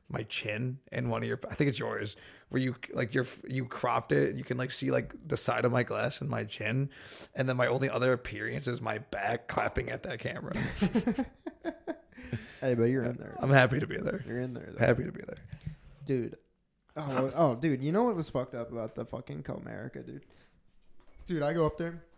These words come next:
Speaker 2: We, me and Louie went skydiving that day.
Speaker 1: Oh, yeah.
Speaker 2: And I went to go get two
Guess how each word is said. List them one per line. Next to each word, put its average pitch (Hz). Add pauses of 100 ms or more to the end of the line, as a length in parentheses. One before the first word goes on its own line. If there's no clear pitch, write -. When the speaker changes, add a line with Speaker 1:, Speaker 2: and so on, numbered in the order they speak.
(260)
Speaker 2:
We, 160
me 180
and 180
Louie 151
went 127
skydiving 147
that 151
day. 160 (240)
Speaker 1:
Oh, 117 (100)
yeah. 131 (640)
Speaker 2:
And 143
I 147
went 160
to 170
go 147
get 135
two 202